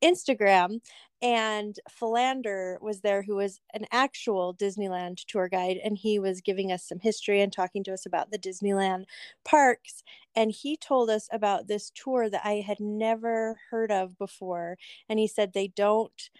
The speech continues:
publish information about it, but if you call and ask about it, then they will give you information about it. And I think it was called the Dream Tour.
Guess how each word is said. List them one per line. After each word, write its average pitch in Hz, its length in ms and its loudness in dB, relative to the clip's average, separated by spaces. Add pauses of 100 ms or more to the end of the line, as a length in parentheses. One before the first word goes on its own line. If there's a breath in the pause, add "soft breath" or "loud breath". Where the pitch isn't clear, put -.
(320 soft breath)
publish 262 420 2
information 226 680 -6
about 254 260 0
it, 247 140 -4
but 220 120 -4
if 220 140 -4
you 214 100 -14
call 247 420 2
and 214 260 -4
ask 240 320 -6
about 196 280 0
it, 196 300 -2
then 196 480 -2 (500)
they 208 500 2
will 196 200 -2
give 190 240 -2
you 190 140 0
information 196 540 -4
about 175 220 0
it. 165 80 -2
And 202 100 -2
I 196 80 2
think 240 240 -2
it 233 80 4
was 233 160 -4
called 208 380 2
the 196 380 4 (120)
Dream 233 600 -2
Tour. 311 400 0